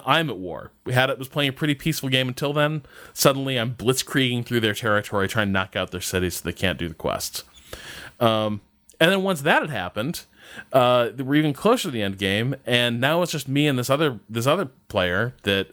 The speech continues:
both have huge territory. We're close on points.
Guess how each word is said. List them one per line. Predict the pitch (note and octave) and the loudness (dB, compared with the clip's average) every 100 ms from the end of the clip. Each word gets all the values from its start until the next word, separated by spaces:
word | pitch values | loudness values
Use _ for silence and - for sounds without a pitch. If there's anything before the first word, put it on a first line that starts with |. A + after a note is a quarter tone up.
| - - | -16 -10
both | A2 G#2+ B2+ | -2 0 2
have | C3 A2+ A2 G2+ - | 2 2 -2 -6 -16
huge | - C#3+ D#3+ | 0 0 2
territory. | - G#2+ G2 F2 F2+ B2 - _ - - - | 0 0 0 -4 -4 -6 -12 _ -20 -20 -2
We're | A#2 | 0
close | - B2+ B2+ C#3+ | 2 2 2 -2
on | B2+ | -4
points. | - F#2 G2+ - - - | -4 -4 -4 -6 -8 -10